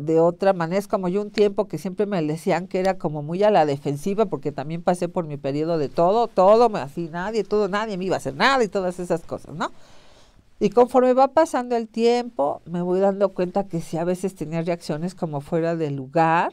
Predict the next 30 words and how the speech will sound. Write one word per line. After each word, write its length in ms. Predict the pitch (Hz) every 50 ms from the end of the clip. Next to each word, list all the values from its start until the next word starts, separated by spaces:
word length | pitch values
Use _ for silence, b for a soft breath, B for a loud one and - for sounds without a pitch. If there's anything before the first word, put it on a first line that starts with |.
| _ _ _
ajá. 400 | - 160 175 165 190 180 247 - - b b b b b b b
Y 120 | 175 190
entonces 380 | 214 202 269 285 277 320 285 -
empecé 380 | 233 214 220 - 196 196 - 240
a 60 | 233
modificar 640 | 254 262 262 240 196 180 - 170 170 - 185 190 196
y 40 |
a 100 | 202 202
cambiar 480 | 202 165 147 156 151 160 175 185 208 - -
y 200 | 160 170 180 185
he 80 | 196
pe-, 260 | 190 190 - 190 - -
aprendido 540 | 147 156 151 - 165 156 151 156 160 165 180
a 60 | 190
vivir 280 | 180 165 151 160 160 160
con 220 | - - 151 147
más 200 | 147 156 147 -
calma, 360 | - 135 139 143 135 139 147
es 80 | 147 143
decir, 400 | 143 135 143 - - 160 151 156 b b b b b b b
estoy 320 | b 170 170 - - 196 180
debajo 560 | 175 190 185 170 165 170 170 - - 185 180
de 160 | 165 156 147
la, 440 | 143 139 139 135 139 139 127 - - _ _ _ _ _ _ _ _ _ _
de 160 | - 170 185 180
la, 220 | 170 160 156 151 -
estoy 280 | - 165 - - 196 190
sobre 300 | 190 220 208 190 190 165
las 240 | 160 156 143 147 -
olas 460 | 190 185 196 208 220 311 330 - _